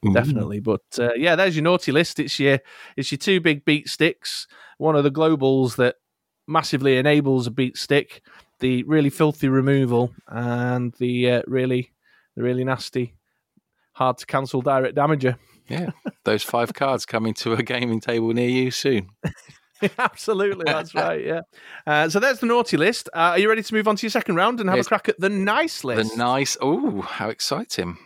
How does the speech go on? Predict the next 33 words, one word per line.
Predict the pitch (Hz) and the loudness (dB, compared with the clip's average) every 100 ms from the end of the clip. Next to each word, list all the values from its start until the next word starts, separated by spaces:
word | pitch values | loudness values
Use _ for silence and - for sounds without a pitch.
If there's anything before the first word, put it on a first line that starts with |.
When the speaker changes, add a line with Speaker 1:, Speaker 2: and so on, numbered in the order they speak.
| _ _ _ | _ _ _
Speaker 2:
The | 170 | -2
nice | 170 226 - | 0 0 0
list. | 143 120 | -2 0
So, | 156 | 0
yeah, | 160 185 | 2 0
same | - 226 214 | 0 0 0
parameters | 214 185 - 175 | 0 0 0 0
as | 170 | 0
before, | - 151 160 156 190 | 0 -2 2 2 2
just | 190 185 | -2 -6
cards | - 156 151 151 | 0 2 2 -2
that | 117 | -2
were | |
released | 139 143 139 131 | 2 2 0 -2
in | 127 | -2
twenty | - 139 - 131 | 0 -2 -2 -8
twenty. | - 127 123 - 190 - - - - | 0 0 0 0 -2 -4 -20 -16 -2
Uh, | 123 123 | 2 4
again, | 135 151 170 | 2 2 0
I | 131 | -2
told | - 139 131 | 0 0 0
the | 131 | -2
respondents | 123 139 135 127 123 - | -2 0 0 -2 -8 -4
to | 135 123 120 123 | 0 2 2 0
interpret | 139 127 - 143 139 131 123 - - - | -4 -6 0 0 2 0 0 -4 -12 -8
the | |
phrase | 120 135 123 123 120 - _ 127 | -2 2 4 4 0 -6 _ -6
nice | 131 143 208 262 - - - - 127 | -2 0 0 -2 -6 -10 -14 -10 -6
as | 127 | 0
they | 135 135 | 0 0
see | - 135 | 0 -2
fit. | 127 - - 226 - | -2 -6 0 0 -2
So, | - 135 127 127 | -2 2 4 4